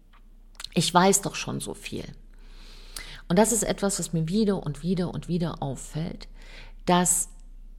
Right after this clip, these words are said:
wir einfach verwechseln, wenn wir etwas wissen, dann müsste das automatisch ins Umsetzen führen.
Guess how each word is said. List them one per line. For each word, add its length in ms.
wir 240
einfach 340
verwechseln, 1000
wenn 160
wir 160
etwas 540
wissen, 640
dann 260
müsste 380
das 360
automatisch 840
ins 240
Umsetzen 640
führen. 500